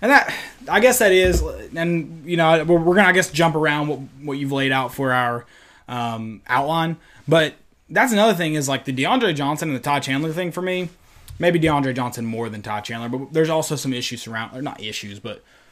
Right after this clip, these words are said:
uh, things that would lead him to make that decision, like, you know, surrounding that, that are, are off, you know, that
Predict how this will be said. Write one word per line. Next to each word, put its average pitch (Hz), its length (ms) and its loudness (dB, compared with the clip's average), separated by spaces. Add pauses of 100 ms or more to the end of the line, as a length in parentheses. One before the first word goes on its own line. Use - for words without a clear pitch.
(420)
uh, 120 260 0
things 196 300 2
that 165 100 2
would 147 140 0
lead 143 180 0
him 135 140 -2
to 127 40 -2
make 123 180 -4
that 127 120 -6
decision, 113 640 -8 (400)
like, 113 240 -12
you 117 120 -10
know, 98 60 -12
surrounding 101 460 -8
that, 95 240 -10
that 110 260 -4 (120)
are, 120 220 -6
are 117 480 -4 (960)
off, 131 180 -4 (100)
you 143 140 -2
know, 113 140 -6
that 110 240 -8